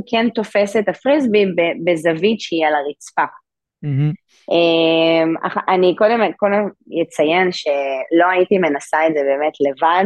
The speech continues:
Speaker 1: זה לא האמת שלי, האמת שלי זה לעשות את זה עם איש מקצוע שיודע מה הוא עושה,
Speaker 2: מהמם.
Speaker 1: אבל ככה שבאמת תדעו איך אני מתחילה.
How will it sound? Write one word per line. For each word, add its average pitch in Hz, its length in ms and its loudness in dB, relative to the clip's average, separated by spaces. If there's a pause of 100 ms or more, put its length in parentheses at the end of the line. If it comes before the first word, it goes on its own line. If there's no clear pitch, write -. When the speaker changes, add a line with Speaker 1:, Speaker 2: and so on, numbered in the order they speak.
Speaker 1:
זה 156 220 -2
לא 151 120 4
האמת 156 380 -4
שלי, 190 280 0
האמת 147 280 -4
שלי 156 240 -2
זה 139 80 -2 (100)
לעשות 147 320 -2
את 156 100 2
זה 139 100 2
עם 135 120 0
איש 147 180 -4
מקצוע 143 380 -4
שיודע 139 340 0 (140)
מה 135 160 0
הוא 123 100 -8
עושה, 220 240 -2 (380)
Speaker 2:
מהמם. 139 160 -2
Speaker 1:
אבל 151 180 2 (100)
ככה - 200 -4 (160)
שבאמת 151 500 2
תדעו 147 200 2
איך 143 180 0
אני 147 140 -2
מתחילה. 131 500 -2